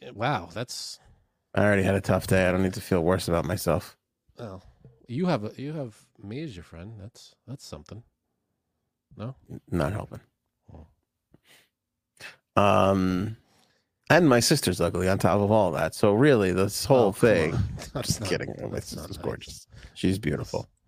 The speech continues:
Speaker 1: <laughs>
Speaker 2: Now I wanna know who the sister is.
Speaker 1: Right?
Speaker 2: Yeah. Let me know, Jamila, who your sister is, 'cause I have a really important investment opportunity, uh,
Speaker 1: Yeah,
Speaker 2: to run
Speaker 1: it's,
Speaker 2: by her.
Speaker 1: yeah, it's called I Wanna Google Her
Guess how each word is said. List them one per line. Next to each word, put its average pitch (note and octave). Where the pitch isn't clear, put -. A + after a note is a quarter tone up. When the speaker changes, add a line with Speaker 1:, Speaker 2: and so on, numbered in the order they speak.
Speaker 1:
<laughs> A2
Speaker 2:
Now B2
I F3
wanna D3
know C3+
who C#3+
the B2+
sister -
is. -
Speaker 1:
Right? G2+
Speaker 2:
Yeah. C3
Let A#2+
me E3
know, D#3
Jamila, B2
who B2
your A2+
sister A2
is, G2
'cause G#2
I G#2+
have G#2+
a G2+
really A2
important G2+
investment F#2
opportunity, E2
uh, A2+
Speaker 1:
Yeah, D#2
Speaker 2:
to F2+
run E2+
Speaker 1:
it's, -
Speaker 2:
by E2
her. D2+
Speaker 1:
yeah, F2+
it's F#2
called F#2+
I F2+
Wanna F#2
Google F2
Her E2+